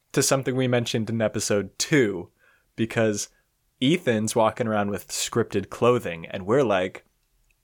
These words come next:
"What kind of cool shit can you get in your scripted clothing?" We saw the Skysworn armor, which is like that, but also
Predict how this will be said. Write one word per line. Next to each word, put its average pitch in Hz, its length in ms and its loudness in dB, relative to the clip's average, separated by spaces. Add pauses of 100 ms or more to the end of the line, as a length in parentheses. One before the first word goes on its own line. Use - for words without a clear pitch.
"What 120 240 -2
kind 110 180 0
of 104 60 -4
cool 110 180 2
shit 107 300 -2
can 110 140 -4
you 101 100 -2
get 101 320 2 (120)
in 110 160 -6
your 95 120 -6
scripted - 520 -6
clothing?" - 480 0 (600)
We 104 120 -2
saw 120 440 4
the 135 80 0
Skysworn 104 560 0
armor, 110 500 2 (120)
which 107 180 -6
is 104 160 0
like 92 180 0
that, 87 400 0 (680)
but 90 240 2
also 110 920 2